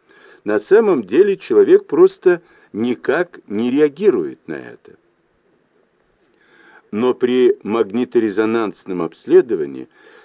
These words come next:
человек помещается в очень мощное магнитное поле,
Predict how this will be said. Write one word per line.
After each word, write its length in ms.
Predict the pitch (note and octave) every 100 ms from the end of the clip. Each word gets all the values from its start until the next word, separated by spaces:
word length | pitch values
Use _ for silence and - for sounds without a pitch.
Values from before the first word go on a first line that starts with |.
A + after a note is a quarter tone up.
| _
человек 540 | - A2+ G#2+ B2 F#3+
помещается 1000 | - A2 F#2+ - D3 E3+ D#3+ - D#3 D#3 - _ _ -
в 140 | F#2
очень 360 | B2+ B2+ A2+ G#2+
мощное 520 | G2+ E3+ - - D3+
магнитное 680 | C3+ B2+ A2+ D#3 D#3+ E3 D#3+
поле, 540 | D#3+ C3+ A2 C2 B1+